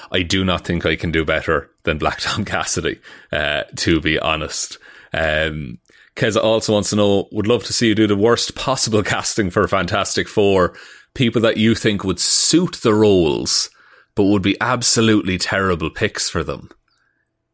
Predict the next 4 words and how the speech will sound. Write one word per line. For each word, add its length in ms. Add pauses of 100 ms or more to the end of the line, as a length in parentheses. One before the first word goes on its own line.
(460)
That's 340
really 380
interesting. 640 (840)
Um, 720